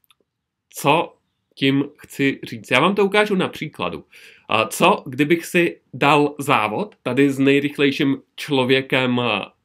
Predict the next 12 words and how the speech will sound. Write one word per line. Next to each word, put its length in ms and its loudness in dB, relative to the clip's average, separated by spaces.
na 400 -2
světě, 600 -4
Usainem, 680 -4
Usainem 500 -6
Boltem? 560 -4
A 140 4
co, 320 4
kdyby 200 0
jsme 180 -2
si 120 -2
dali 260 0
závod? 440 0